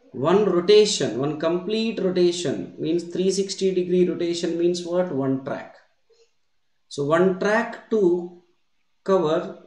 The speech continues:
it requires six milliseconds. One track means how many sectors? Six hundred sectors to cover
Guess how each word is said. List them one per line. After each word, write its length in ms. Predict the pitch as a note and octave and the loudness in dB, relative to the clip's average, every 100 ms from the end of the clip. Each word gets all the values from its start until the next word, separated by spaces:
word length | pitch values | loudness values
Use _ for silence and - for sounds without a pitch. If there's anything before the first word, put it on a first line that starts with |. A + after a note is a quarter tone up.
| - | -8
it 200 | D3 D#3 | -4 -2
requires 500 | D#3 - F3+ F#3 F#3 | -4 -2 2 2 0
six 320 | - F3+ - | -4 -6 -4
milliseconds. 1000 | E3+ D#3+ D#3 D#3 - - - - - - _ _ _ _ _ - | -4 -2 -2 -2 -4 -8 -12 -14 -14 -16 _ _ _ _ _ -10
One 320 | A#2 E3 F#3 | -2 0 0
track 280 | F#3+ G3 G3+ | 0 -2 0
means 360 | G#3 G#3 G3+ - | 0 0 0 0
how 140 | F#3 | 2
many 240 | G3 G3 F#3+ | 4 6 4
sectors? 880 | F#3 - F#3 F#3 F#3 G3 - - _ _ _ _ | 2 -4 -2 -2 -2 -6 -10 -16 _ _ _ _
Six 440 | - - C#3+ - | -12 -10 -6 -6
hundred 460 | D#3 D3+ D3+ D3 C#3+ | -4 -4 -2 -2 -2
sectors 840 | - C#3+ - - F#3+ G3+ G3+ - | -4 -6 -6 -4 0 0 -2 -4
to 180 | - E3 | -6 -6
cover 680 | - E3+ C3+ C#3 D#3+ F3+ - | -2 0 2 2 0 -6 -14